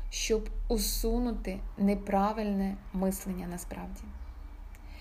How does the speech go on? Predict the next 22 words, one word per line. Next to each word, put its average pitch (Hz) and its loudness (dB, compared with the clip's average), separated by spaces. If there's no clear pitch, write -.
І 220 2
відмінність 226 4
справжньої 196 0
медитації 190 -2
від 196 0
тієї 196 2
традиції, 196 -2
яка 190 0
викладається 185 -2
в 190 -6
системі 180 -6
мудрості, 208 -4
а 196 -4
це 196 0
традиція 196 -4
Джетсон 190 0
Капа, 196 -6
в - -8
тому, 302 4
що - 0
медитація 196 2
усуває 202 0